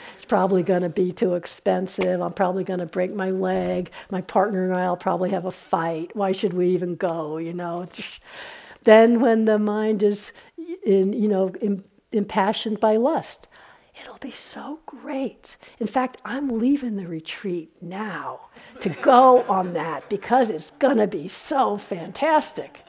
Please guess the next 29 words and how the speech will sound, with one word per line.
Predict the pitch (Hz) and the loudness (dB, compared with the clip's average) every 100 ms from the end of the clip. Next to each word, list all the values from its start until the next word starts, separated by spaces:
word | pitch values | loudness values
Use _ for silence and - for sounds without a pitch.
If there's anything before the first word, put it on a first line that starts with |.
| - - _ - - - - - | -20 -20 _ -20 -20 -20 -16 -2
We | 254 | 0
can't, | 247 294 302 302 - _ - | 2 2 2 0 -4 _ 0
you | 302 | 4
know, | 302 247 | 6 6
we | 269 | 4
can't | - 277 277 | 0 0 2
recognize | 262 269 269 294 285 | 2 0 -2 0 0
accurately. | 294 370 427 - 349 160 139 143 _ _ _ _ | 0 -2 -6 -4 -4 -4 -10 -12 _ _ _ _
We | - | -6
can't | 196 233 214 | -2 0 0
tell | 214 220 196 | 0 2 4
our | 185 185 | 4 2
own | 208 233 | 0 0
good | 254 285 | 2 2
or | 226 | 2
the | 165 | -2
good | 156 196 220 | -2 0 0
of | 220 | 0
another | 214 196 208 311 359 - _ _ _ | -2 -4 -4 -4 -6 -10 _ _ _
or | 214 214 | -2 0
the | 226 | 0
good | 208 254 254 | -2 0 0
of | 269 | -2
either. | 330 349 220 - _ _ _ _ _ _ _ _ _ - | -2 -2 -2 -12 _ _ _ _ _ _ _ _ _ 0
But | 208 208 | 2 6
when | 226 220 | 6 6
we | 214 | 4
can | 196 - 254 240 220 | 0 -2 2 2 2
recognize | 220 320 403 381 196 139 139 160 143 196 | 2 4 2 2 0 -4 -6 -14 -14 -14